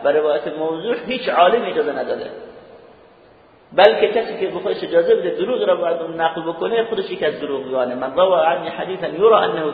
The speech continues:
کذب فهو احد الکاذبین»، او کما قال صلی الله علیه و سلم، همونطور که در صحیح مسلم اومده. حدیثی که حدیث دروغ را مردم نقل بکنه، تحقیق هم نکنه، حدیثی که دروغ باشه، خودش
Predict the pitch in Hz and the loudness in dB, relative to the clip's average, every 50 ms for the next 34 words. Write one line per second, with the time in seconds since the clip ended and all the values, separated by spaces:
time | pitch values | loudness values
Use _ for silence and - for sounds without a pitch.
0 | - 175 - - 196 - 165 160 147 - - - 202 156 151 143 - 147 127 123 | -4 -6 -4 -4 -6 -6 -4 -4 -2 -2 -2 -2 -2 -4 -4 -4 0 0 0 0
1 | 127 131 135 131 - 139 139 151 131 131 - - 143 - - - 127 123 123 131 | -2 -6 -6 -4 -4 -4 -4 -4 -6 -4 -2 -4 -4 -4 -6 -6 -6 -4 -4 -4
2 | 139 - 135 127 131 135 131 - - - - - 147 139 143 143 131 127 - - | -2 -2 -2 -4 -4 -6 -8 -8 -10 -10 -6 -6 -6 -6 -4 -4 -4 -2 -2 -2
3 | 147 143 127 127 - - 135 127 127 - - - - - - - - - - - | -6 -6 -8 -8 -10 -10 -10 -10 -8 -10 -10 -10 -12 -14 -18 -18 -20 -20 -20 -20
4 | - - - 151 156 - 220 214 - 180 - 170 151 147 147 - - - - 151 | -20 -2 2 2 2 2 0 -6 -6 -8 -2 -2 -2 -2 -2 -6 -6 -6 -6 -6
5 | 151 147 147 - 151 170 208 202 196 185 165 - 147 - 147 143 139 143 147 147 | -6 -6 -8 -6 -4 -2 -2 2 2 2 2 2 2 0 0 -2 -4 0 0 0
6 | 147 147 147 147 147 - 156 151 175 190 208 262 - - - - - - - - | 0 -2 -6 -8 -6 -6 -4 -4 -4 -6 -6 -8 -10 -14 -16 -18 -20 -20 -20 -20
7 | - - - - - - - - - 220 - 190 165 151 151 147 147 143 - 160 | -20 -20 -6 0 2 2 2 2 -4 -2 0 0 0 0 -2 -2 -4 -2 0 0
8 | 113 - 104 226 - - - - - - - - - - - - 147 170 185 185 | 0 0 0 -4 -4 -6 -10 -14 -16 -16 -18 -20 -20 -8 -2 0 0 0 0 -6
9 | 180 160 147 - 147 156 175 214 226 214 208 208 202 - 208 202 202 - - - | -6 -6 -6 -6 -6 -4 0 0 0 0 0 -2 -4 -4 -4 -8 -10 -10 -14 -16
10 | - - - 220 240 233 233 226 | -16 2 4 6 8 10 10 10